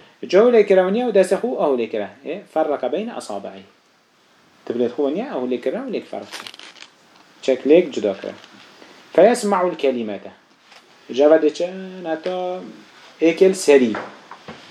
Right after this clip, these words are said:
اوی ها گال که؟ اوی عثمانا، اوی گشتی عثمانا. اوی ها گال ملائکت وقته، اوی آخفنه. جا وی اوی سری،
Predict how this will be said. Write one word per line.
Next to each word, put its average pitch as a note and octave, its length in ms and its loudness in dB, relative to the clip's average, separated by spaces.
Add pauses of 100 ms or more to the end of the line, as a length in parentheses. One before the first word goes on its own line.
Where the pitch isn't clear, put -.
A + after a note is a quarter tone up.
(360)
اوی F#3 220 6
ها F#3 120 6
گال G3+ 260 6
که؟ D#3+ 260 0 (720)
اوی D3+ 140 -2
عثمانا، C#3 640 -6 (120)
اوی A#2 100 -12
گشتی C3+ 280 -6
عثمانا. A#2 480 -10 (460)
اوی E3+ 200 -2
ها E3 120 0
گال F#3+ 200 2
ملائکت C#3+ 500 0
وقته، A#2 300 -4
اوی E3 200 -2
آخفنه. C#3+ 680 -6 (640)
جا F#3 180 6
وی G#3+ 240 -4
اوی G3 240 4
سری، F#3 500 -2